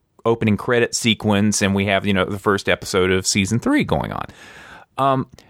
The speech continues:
that wound up screwing over J M S a little bit, because around the, around this time, the Babylon Five comic was being published by D C Comics, and issues five through eight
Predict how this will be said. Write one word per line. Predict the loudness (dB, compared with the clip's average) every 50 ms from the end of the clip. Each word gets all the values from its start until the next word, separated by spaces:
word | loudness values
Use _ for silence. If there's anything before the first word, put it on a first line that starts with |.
| _ _ _ -12
that | -6 -2 0 0 2 0 0 0
wound | 0 0 2 2 2 4 4
up | 2 2 2 0 -4 _ _ -8
screwing | -6 -4 -4 -2 0 2 4 4 4 4 4
over | 2 2 2 2 2 0
J | 2 0 2 2 2
M | 2 2
S | 2 2 2 2 2 0 -2 -4 -8 _ _ _ _ -2
a | 0
little | 0 0 0 -2 -2
bit, | 0 2 2 0 0 -2 -6 -6 -2
because | -2 -2 0 0 2 2 2 2 2 0 -4 -6 -10 -14 -18 -20 -20 -20 -20 -20 _ _ _ _ _ _ _ _ _ _ -2
around | -2 0 0 0 0 2 2 2 2 2
the, | 2 0 0 0 0
around | 0 0 2 2 2 2 2 2 2
this | 0 0 0
time, | 0 2 2 2 2 0 -2 -4 -2
the | -2 0
Babylon | 2 2 2 2 2 2 2 0 0
Five | 0 0 0 0 0 -2 -2
comic | -2 0 0 0 0 -2 -2
was | -4 -4 0
being | 0 0 2 2
published | 0 0 0 0 0 0 -2 -2 -2
by | 0 2 2 2 2
D | 0 -2 -2 -2 -2 -2
C | 0 0 -2 -2
Comics, | 0 -2 -2 -2 -2 -2 -2 -4 -4 -6 -8 -10 -14 -20 -20 -20 -20 -20 -20 _ -4
and | -2 0 0 0 2 2 2 2 0 0 -2 -6 _ _ _ _ _
issues | -4 -2 -2 -2 -2 0 0 0 0 0 -2 -4 -6 -10 -14 -20
five | -10 -4 -2 0 0 0 0 -2 -2
through | -4 -6 -2 0 0 0 0 -2 _ _ -2
eight | 0 0 -2 -4 -8 -12 -14 -16